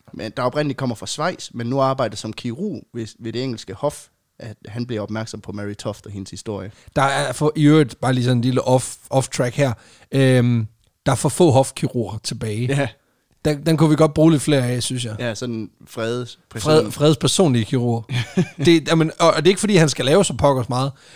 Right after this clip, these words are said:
Speaker 2: Det er bare, det vil også, det vil også give lidt, lidt, lidt mere svung til vores... Øh, til vores monarki, hvis de også lige havde tilknyttet sådan en kammerat.
Speaker 1: Ja, ja.
Speaker 2: Men det kan selvfølgelig godt være, at de har, han arbejder med andre mennesker, men, men altså, det der, man ligesom har en til, allokeret til at sige, <clears throat> "Jeg piller kun ved blåt blod."
Speaker 1: <laughs>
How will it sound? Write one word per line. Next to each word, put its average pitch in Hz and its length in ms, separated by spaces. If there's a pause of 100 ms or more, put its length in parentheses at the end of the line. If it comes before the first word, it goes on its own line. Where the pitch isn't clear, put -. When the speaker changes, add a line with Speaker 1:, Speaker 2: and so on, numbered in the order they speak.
(140)
Speaker 2:
Det 160 60
er - 20
bare, 147 120
det 165 120
vil 165 100
også, 170 200
det 165 100
vil 160 220
også 160 160
give 202 140
lidt, 131 220
lidt, 143 360
lidt 147 140
mere 165 140
svung 170 420
til 139 180
vores... 123 280
Øh, 123 400 (420)
til 143 80
vores 135 140
monarki, 139 420
hvis 135 160
de 147 180
også 143 140
lige 151 100
havde 127 120
tilknyttet 113 400
sådan 127 180
en 98 60
kammerat. 104 380 (180)
Speaker 1:
Ja, 143 140
ja. 123 80
Speaker 2:
Men 110 140
det 120 80
kan 127 100
selvfølgelig 160 220
godt 170 120
være, 170 60
at 151 60
de 135 60
har, 143 240
han 127 160
arbejder 135 280
med 113 80 (120)
andre 156 260
mennesker, 117 340
men, 123 300
men 135 160
altså, 147 200
det 143 80
der, 196 100
man 165 140
ligesom 165 220
har 151 80
en 165 260
til, 156 220
allokeret 147 480
til 135 80
at 131 100
sige, 135 220 (280)
<clears throat> 160 300
"Jeg 170 140
piller 185 260
kun 185 380 (360)
ved 135 120
blåt 143 220
blod." 98 240 (260)
Speaker 1:
<laughs> 143 80